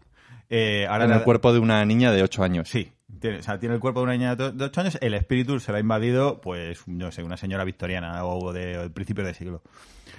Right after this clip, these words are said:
Speaker 1: Y, y ahora está, eh, está living con los nevaditos.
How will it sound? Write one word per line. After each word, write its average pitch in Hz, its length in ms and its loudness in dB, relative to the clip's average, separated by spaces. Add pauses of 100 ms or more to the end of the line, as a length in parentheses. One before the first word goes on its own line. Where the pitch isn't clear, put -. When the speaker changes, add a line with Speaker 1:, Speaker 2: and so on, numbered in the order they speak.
(100)
Speaker 1:
Y, 127 340 4
y 117 140 0
ahora 117 120 4
está, 139 380 0
eh, 95 880 -4
está 117 240 0
living 226 480 0
con 117 160 0
los 104 100 -2
nevaditos. 101 640 -4